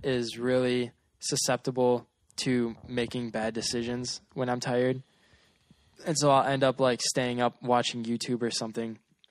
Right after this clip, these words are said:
And I'm like, "Man," and it, and it, like, sets me back for the next couple of days or so. And so if I was more wise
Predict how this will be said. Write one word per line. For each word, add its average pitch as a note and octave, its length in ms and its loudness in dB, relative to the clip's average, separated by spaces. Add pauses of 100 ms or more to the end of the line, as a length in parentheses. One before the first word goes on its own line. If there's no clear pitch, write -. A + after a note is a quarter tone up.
(680)
And C3 140 0
I'm C3 140 4
like, A#2 260 0 (1120)
"Man," B2 500 -2 (1400)
and D#3+ 120 6
it, D#3+ 120 6
and D3+ 120 4
it, C#3+ 80 2
like, C3 280 4 (260)
sets - 340 2
me C3+ 140 0
back A#2 300 0
for B2+ 140 -6
the A2+ 100 -8
next A2+ 260 -8
couple A#2+ 320 0
of A2+ 80 0
days A2 300 -2
or A2 80 -4
so. A2+ 340 -2 (340)
And - 80 -6
so B2 200 4
if A#2+ 140 0
I A#2+ 200 6
was A#2 240 2
more B2+ 260 6
wise C3 680 4